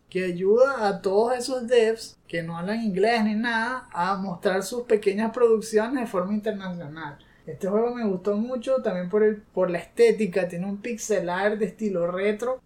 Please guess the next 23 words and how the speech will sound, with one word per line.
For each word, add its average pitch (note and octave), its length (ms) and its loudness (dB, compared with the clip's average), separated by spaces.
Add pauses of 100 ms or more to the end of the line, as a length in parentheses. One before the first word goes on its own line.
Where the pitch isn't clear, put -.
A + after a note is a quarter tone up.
(160)
parece F3+ 300 2
que A3+ 60 4
lo B3 80 2
estuviera G#3 280 4
jugando A3 320 2
en A#3 100 0
un G#3+ 160 4
Game G#3+ 320 4
Boy A3 240 8
dañado, G3+ 800 4
<laughs> - 80 -18
así F#3 320 -2
tal F#3 260 0
cual G3 220 -2
se G#3 120 -2
ve F#3 380 -2 (300)
como G#3 300 2
borroso F#3 720 4
y E3 100 -2
los F3 200 -2
colores E3+ 520 0
se G#3+ 160 2
ven F3 460 -2